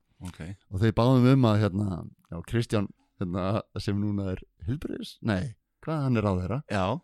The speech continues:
Speaker 1: hann er, hérna, sjávarútvegsmaður.
Speaker 2: Sjávar, já,
Speaker 1: Já, já.
Speaker 2: sjávarútvegs, hann
Speaker 1: Já.
Speaker 2: var, hann var bæjarstjóri á þessum tíma.
Speaker 1: Já.
Speaker 2: Og ég beið hann um að koma, hérna,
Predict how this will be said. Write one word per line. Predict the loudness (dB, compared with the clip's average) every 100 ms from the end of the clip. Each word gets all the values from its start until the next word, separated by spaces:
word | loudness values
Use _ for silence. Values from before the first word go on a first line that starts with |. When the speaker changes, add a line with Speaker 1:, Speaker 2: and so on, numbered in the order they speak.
| _
Speaker 1:
hann | -10 -6 -6
er, | -6
hérna, | -8 -6 -6 -8 _ _
sjávarútvegsmaður. | -12 -8 -6 -6 -8 -8 -10 -6 0
Speaker 2:
Sjávar, | 2 4 2
já, | 0
Speaker 1:
Já, | -2
já. | -2 0
Speaker 2:
sjávarútvegs, | 2 4 2 -2 -6 -4
hann | -2
Speaker 1:
Já. | -2
Speaker 2:
var, | -4 _ _
hann | 0 2
var |
bæjarstjóri | 6 6 6 4 2
á | 0
þessum | -2 -2
tíma. | -4 -4 -6
Speaker 1:
Já. | -6 -6 -12 _ -20 -20 _ _ _ -20 -20 -20 _
Speaker 2:
Og | -4
ég | 0 4
beið | 6 8
hann | 8
um | 6
að | 2
koma, | 2 2 2 2
hérna, | 0 -2 -2